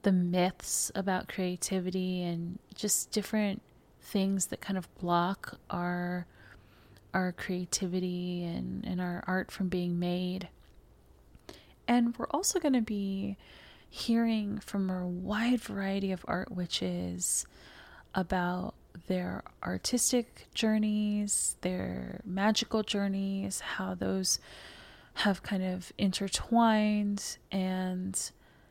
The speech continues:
just learning about all the different ways that you can make art and make magic in the world. And finally, we're really going to get into kind of some practical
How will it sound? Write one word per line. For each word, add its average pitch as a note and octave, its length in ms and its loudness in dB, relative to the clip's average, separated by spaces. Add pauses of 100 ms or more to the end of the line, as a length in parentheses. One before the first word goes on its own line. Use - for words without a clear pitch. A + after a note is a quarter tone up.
(120)
just - 280 0
learning G3 920 2
about F#3+ 600 -2 (300)
all A3+ 200 4
the C#4+ 160 4
different G3+ 580 -2
ways F#3 760 0 (120)
that F#3+ 160 -4
you G3 140 -2
can G3 280 0
make F#3 300 -2
art F#3 460 -2 (140)
and F3+ 460 -4 (100)
make F#3+ 220 -6
magic F#3 680 -4 (720)
in F#3+ 140 4
the F#3+ 80 2
world. F#3+ 520 -2 (300)
And A3 140 4
finally, A3 920 2
we're G3 100 -2
really B3+ 360 2
going A#3 320 2
to - 140 0
get F#3+ 280 0
into F3+ 280 -4
kind - 280 -4
of B3+ 140 2
some D4+ 220 4
practical - 1080 -2